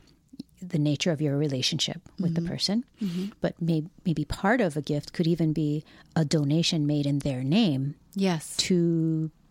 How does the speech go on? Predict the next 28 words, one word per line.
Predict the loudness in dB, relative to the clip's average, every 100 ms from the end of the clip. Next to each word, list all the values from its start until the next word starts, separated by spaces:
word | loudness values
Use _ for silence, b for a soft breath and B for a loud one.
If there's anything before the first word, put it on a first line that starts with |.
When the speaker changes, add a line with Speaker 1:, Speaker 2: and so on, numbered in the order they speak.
| -2
Speaker 1:
the |
Humane | 4 4 4
Society | 2 2 2 2 0 0 -4 -6 -10 -14 -20 _
Speaker 2:
Yeah. | -2 -2 -2
Speaker 1:
or | -6 -6 -6
Human | -8 0 2 4
Rights | 2 0
Campaign | 0 0 0 -2 -4 -6 -10 -12 -12
or, | -12 -12 B B B B -4
or |
Speaker 2:
Mm-hmm. | -2 -2 -4
Speaker 1:
something | -6 -8 -8 -12
like | -12
that. | -12 -12 -16 -4
Speaker 2:
I | 0
know, | 2 0 0
I | 0
know | 2 2
Speaker 1:
Yeah. | 0
Speaker 2:
people | -2 -2 0
make | 0 0 -2
fun | -10 -8 -2 -2
of | -2
that | -6 -8
type | -8 -10 -10
of | -10
a | -10
gift. | -6 -8 -8 -16 -20